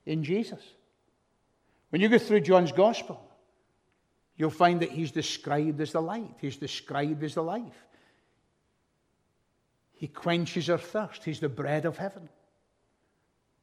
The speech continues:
The Spirit breathes into us. No man can come to the Father except through him.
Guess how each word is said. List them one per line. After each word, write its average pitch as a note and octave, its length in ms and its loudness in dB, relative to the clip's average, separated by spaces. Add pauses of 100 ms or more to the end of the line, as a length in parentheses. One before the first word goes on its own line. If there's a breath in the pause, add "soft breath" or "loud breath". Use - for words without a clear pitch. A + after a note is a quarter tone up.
(1600)
The C#3+ 60 -8
Spirit E3 480 2
breathes E3+ 600 2
into A3 380 0
us. - 340 -18 (1500)
No E3 220 0
man E3 340 2
can C#3+ 220 -2
come D3+ 480 -4
to - 60 -8
the B2+ 100 -8
Father C#3+ 520 -6
except - 600 -6
through C#3+ 200 -4
him. D3 380 -4